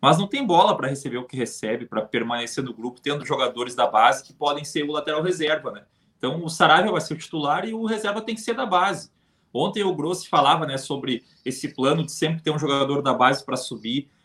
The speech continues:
ah, no lugar de um profissional, eu acho que isso tem que ser no banco também. A gente não pode se dar ao luxo de ter um lateral pagando um lateral reserva pra tá no banco.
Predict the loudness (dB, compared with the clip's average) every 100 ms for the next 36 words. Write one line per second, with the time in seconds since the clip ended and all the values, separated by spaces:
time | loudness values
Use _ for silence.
0 | _ -2 2 2 0 2 2 2 0 -4
1 | -6 -4 0 0 2 0 0 -6 -4 -4
2 | -4 -2 -2 2 2 0 -2 -4 -2 -6
3 | -8 _ _ -10 -8 -4 -4 2 2 2
4 | 4 6 6 0 -4 -4 -2 -2 0 2
5 | 2 4 4 4 0 -6 -4 -8 -4 -6
6 | -6 -8 -8 -8 -8 -12 -18 -16 -16 -16
7 | -18